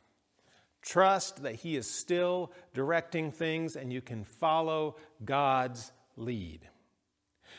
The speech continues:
Now, what we have to do when we recognize this truth, okay, follow,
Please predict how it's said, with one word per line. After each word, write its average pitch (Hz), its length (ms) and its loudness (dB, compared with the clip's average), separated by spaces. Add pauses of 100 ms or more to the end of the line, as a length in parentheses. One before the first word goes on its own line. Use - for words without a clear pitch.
(120)
Now, 214 100 4
what 277 180 8
we 294 120 6
have 262 140 4
to 208 80 0
do 196 200 4
when 185 120 4
we 160 80 2
recognize 135 720 2
this 139 240 0
truth, 117 360 0
okay, 151 340 4 (200)
follow, 196 640 6